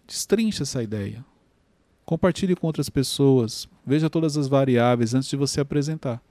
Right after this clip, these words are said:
Lembrando que sempre quem tá acima de você tem uma visão diferente. Então, você corre sim o risco de ele fazer uma pergunta que você não saiba responder. Por isso que é importante, de antes de você apresentar, você realmente ter clareza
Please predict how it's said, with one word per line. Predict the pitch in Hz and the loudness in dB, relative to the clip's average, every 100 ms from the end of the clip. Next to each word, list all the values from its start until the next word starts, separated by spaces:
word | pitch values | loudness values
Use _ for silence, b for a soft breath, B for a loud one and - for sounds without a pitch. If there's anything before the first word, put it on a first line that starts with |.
| b b b b b b b | b b b b b b b
Lembrando | 156 180 180 226 220 | -4 0 2 2 2
que | 190 | -2
sempre | - 240 254 | 0 0 0
quem | 220 196 | -2 0
tá | 170 | 0
acima | 156 160 | 0 0
de | 147 | 0
você | 135 135 | 0 0
tem | 160 185 | 0 0
uma | 190 | 0
visão | 175 175 | 0 -2
diferente. | - 220 170 139 - _ _ _ | 0 -2 -2 -4 -12 _ _ _
Então, | 131 | -2
você | 135 - | -2 -2
corre | - 196 208 | 2 2 4
sim | 185 | 2
o | |
risco | 143 135 135 | 2 2 2
de | 131 | 2
ele | 131 | 2
fazer | 135 131 | 0 0
uma | 131 | 0
pergunta | 131 143 139 139 170 | 0 -2 2 0 -2
que | 202 185 | -8 -4
você | 180 - 156 170 _ _ _ _ _ _ _ _ - | -2 0 0 0 _ _ _ _ _ _ _ _ 2
não | 135 139 | 2 4
saiba | 135 131 | 4 6
responder. | 151 151 202 190 123 B B B B | 4 2 2 4 2 B B B B
Por | - 147 | 2 2
isso | - | 4
que | |
é | 180 | 0
importante, | 180 185 170 147 - | 2 2 2 0 0
de | 143 | 2
antes | 208 | 2
de | 196 | 4
você | 185 170 165 | 2 4 4
apresentar, | - 135 127 120 170 | 4 2 4 4 4
você | 156 147 160 | 4 0 0
realmente | 151 160 170 - | 2 2 0 -4
ter | - | -4
clareza | 160 190 196 165 147 113 110 | 0 4 6 8 8 6 0